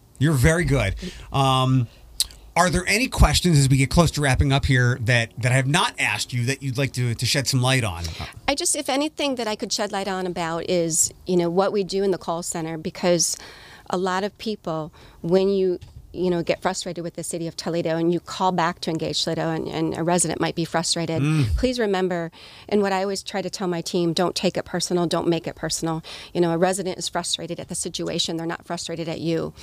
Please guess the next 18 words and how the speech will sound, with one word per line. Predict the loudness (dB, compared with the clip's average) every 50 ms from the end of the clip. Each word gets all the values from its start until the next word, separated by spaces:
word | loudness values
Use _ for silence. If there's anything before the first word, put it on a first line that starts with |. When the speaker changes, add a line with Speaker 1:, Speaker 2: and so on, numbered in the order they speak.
| -18 -18 -12 -8
Speaker 2:
But | -4 0 2
I, | 2 2 2 0
um, | 0 0 0 0
just | 0 0 0 0 -2 -4 -12 -20 -20 -20 -20 -20 -20 -14
kindly | -4 0 2 4 4 4
remember | 4 4 4 4 4 2 2 0
that | -2 -2 -4 -4 -6 -8 -14 -20 -20 -20 -20 -18 -2 2
these | 4 6 6 4 2 0 -4 -10 -20 -4 2
men | 2 4 4 4 2
and | 0 -2
women | -2 -2 -2 -4 -4 -4
that | -6 -6 -6 -6
serve | -6 -4 0 0 2 2 2 0 0 -2 -2 0
in | 2 4 4 4
Engage | 4 2 2 0 0 -2
Toledo | -2 -4 -4
Call | -2 -4 -4 -4
Center, | -4 -4 -4 -2 -2 -4 -6 -8